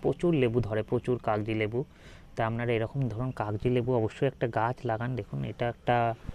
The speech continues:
চোদ্দো ইঞ্চি মাটির টবে লাগানো আছে। মাটির টবে লেবু গাছ খুব ভালো হয়, না পারলে প্লাস্টিক টবেও, এটা আমার প্লাস্টিক টবেও গাছ কিন্তু খুব ভালো হয়। এটা দেখুন প্রচুর ফুল চলে এসছে। এই ডিসেম্বর মাসে কিন্তু ফুল আসার সময়, এই সময় গাছে কিন্তু একটা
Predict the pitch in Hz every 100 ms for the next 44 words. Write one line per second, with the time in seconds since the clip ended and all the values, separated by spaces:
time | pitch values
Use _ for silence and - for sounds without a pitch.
0 | - - - - 117 113 127 123 113 120
1 | 117 101 - - 113 117 110 107 107 104
2 | 127 101 - 120 - 117 120 110 113 117
3 | 117 - 120 110 110 127 127 113 117 123
4 | 120 - 104 - 135 - 127 127 127 120
5 | 113 - 110 - 131 - 123 143 139 113
6 | - 120 120 - 139 101 101 101 139 147
7 | 143 131 147 - 151 147 139 127 127 131
8 | 123 - 147 180 - - - - 113 107
9 | - 123 135 127 110 - 131 120 - 120
10 | 117 - 123 - 120 135 107 - 123 123
11 | 104 - 139 135 131